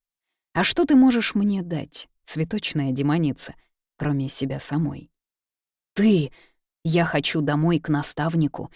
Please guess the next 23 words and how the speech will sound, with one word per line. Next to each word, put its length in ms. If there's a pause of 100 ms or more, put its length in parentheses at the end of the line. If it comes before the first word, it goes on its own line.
(160)
в 160
город 420
десяти 520
тысяч 520
небес». 540 (640)
«Ни 320
за 240
что. 420 (640)
Ты 140
ведёшь 460
себя 360
неразумно». 1000 (1400)
Повелители 600
демонов 560
и 80
цветочная 760
орхидея 680
отбрасывали 760
на 180
обломки 480
скал 420
причудливую 920
тень, 360